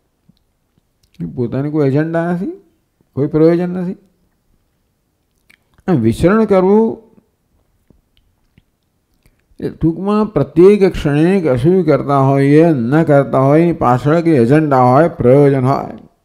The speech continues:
એ પ્રયોજન સિદ્ધ થઈ ગયું છે. સર્વત્ર તુષ્ટિ. અહીં તુષ્ટિ ના હોય અને ત્યાં હોય તો વિચરણ એ પ્રકારના પ્રયોજનથી હોય.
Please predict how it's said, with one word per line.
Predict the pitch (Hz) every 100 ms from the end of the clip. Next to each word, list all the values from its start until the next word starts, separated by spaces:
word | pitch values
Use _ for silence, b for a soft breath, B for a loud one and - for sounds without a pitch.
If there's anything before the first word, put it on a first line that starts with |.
| _ _ _ _ _ _ _ _ _ _ _ _ _ _ _ _ _ _ -
એ |
પ્રયોજન | 170 135 143 170
સિદ્ધ | 151 147 196 190
થઈ | 196
ગયું | 185 214
છે. | - - _ _ _ _ _ _ _
સર્વત્ર | - 107 147 208 - 175
તુષ્ટિ. | - 143 - - 98 _ _ _ _ _ _ _ _ _ _ _ _ _ _ _ _ _ _ _ _ _ _ _ _ _ _ -
અહીં | 104 143
તુષ્ટિ | 131 110 - 120 110
ના | 98 117
હોય | 135 123 113
અને | 107
ત્યાં | 104 104 85 95
હોય | 131 113 139
તો | 139 110
વિચરણ | 107 113 107
એ | 127
પ્રકારના | 131 104 101 110
પ્રયોજનથી | 101 92 90 87 85 -
હોય. | - -